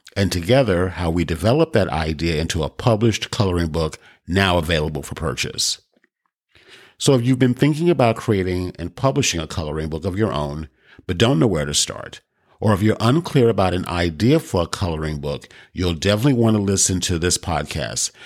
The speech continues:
because you'll find tons of inspiration from myself and the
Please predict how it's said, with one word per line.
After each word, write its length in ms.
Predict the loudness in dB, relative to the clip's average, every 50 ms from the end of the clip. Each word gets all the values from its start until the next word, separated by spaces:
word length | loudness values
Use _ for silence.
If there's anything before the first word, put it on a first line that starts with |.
| -16 -8
because 340 | -8 -2 0 0 0 2 2
you'll 160 | 0 0 0
find 400 | -2 -2 -2 -2 0 -2 -2 -4
tons 300 | -2 0 0 0 2 2
of 120 | 0 0 2
inspiration 680 | 2 2 2 0 0 0 2 2 0 0 0 -4 -4
from 180 | -2 -4 -4 -2
myself 720 | -2 -4 -2 -2 0 2 4 4 4 2 0 -2 -8 -16 _ _ _ _ _ _ _ _ _ _ _ _ _
and 220 | 2 4 4 4
the 100 | 4 2